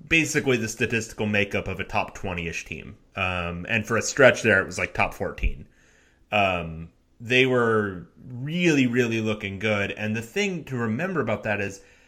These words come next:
they were only just starting to get it. Um, I, I think it's,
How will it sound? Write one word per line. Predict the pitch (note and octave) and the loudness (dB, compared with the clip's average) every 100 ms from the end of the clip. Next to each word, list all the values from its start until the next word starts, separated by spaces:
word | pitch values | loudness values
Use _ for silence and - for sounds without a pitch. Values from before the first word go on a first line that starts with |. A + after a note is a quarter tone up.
| - C#3 | -8 -2
they | D3 | -2
were | D#3+ | 0
only | D3 E3 D#3+ G#2+ | -2 -2 -4 -6
just | F2 B2+ B2 - | -6 -2 -2 -2
starting | - A2 G#2+ G2 | -2 0 2 0
to | E2 | -6
get | D2 E2 F2+ | -6 -4 -4
it. | - - _ _ | -6 -16 _ _
Um, | F#2+ F#2 F2+ F2 E2+ F2 F2 _ _ - - _ - | -6 -6 -4 -8 -10 -14 -18 _ _ -20 -20 _ -16
I, | - - | -14 0
I | C3+ | 0
think | G#3 A#3 G#3+ | 2 0 2
it's, | C#3 - - | 0 -4 -10